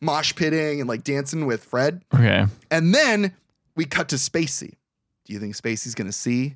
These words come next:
Speaker 1: this insanity?
Speaker 2: Probably, and he's probably gonna be like, "This is bad."
Speaker 1: So Kevin Spacey tells Santa that he has three strikes, and that if he reaches the third strike, then they're gonna pull funding and they're gonna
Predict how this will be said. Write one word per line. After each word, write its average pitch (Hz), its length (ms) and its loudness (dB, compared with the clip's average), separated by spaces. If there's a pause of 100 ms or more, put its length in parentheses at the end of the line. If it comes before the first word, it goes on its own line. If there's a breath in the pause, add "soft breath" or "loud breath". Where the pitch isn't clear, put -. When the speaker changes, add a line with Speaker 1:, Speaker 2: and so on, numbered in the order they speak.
Speaker 1:
this - 420 -4 (300)
insanity? 123 640 0
Speaker 2:
Probably, 104 540 2
and 98 80 2
he's 92 120 0
probably 98 280 0
gonna 90 200 0
be 53 80 -4
like, 87 80 -2
"This - 140 -8
is - 140 -6
bad." 73 600 -2
Speaker 1:
So 139 220 -4
Kevin 151 240 -2
Spacey 214 420 0
tells 147 240 -2
Santa 113 300 0
that 110 200 -4
he 127 120 -2
has 104 220 -4
three 123 260 -4
strikes, - 600 -6 (500)
and 110 420 0 (260)
that 117 460 0
if 113 140 -4
he 107 100 -2
reaches 110 420 -4
the 98 80 -8
third 98 240 -4
strike, - 300 -2
then 104 80 -8
they're 95 100 -8
gonna 87 160 -12
pull 135 180 -4
funding 135 480 -2
and 98 120 -8
they're 95 120 -8
gonna - 300 -12